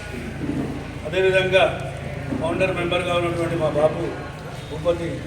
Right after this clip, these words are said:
లక్ష్మీనారాయణ గారు, ఈ కార్యక్రమానికి తన వంతు సహాయ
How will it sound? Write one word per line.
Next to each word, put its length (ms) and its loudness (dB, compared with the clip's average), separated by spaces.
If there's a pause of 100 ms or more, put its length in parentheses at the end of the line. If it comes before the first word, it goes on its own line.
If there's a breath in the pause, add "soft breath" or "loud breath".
(120)
లక్ష్మీనారాయణ 600 0
గారు, 180 2 (1700)
ఈ 40 -6 (100)
కార్యక్రమానికి 680 4 (400)
తన 180 -2
వంతు 300 0
సహాయ 240 4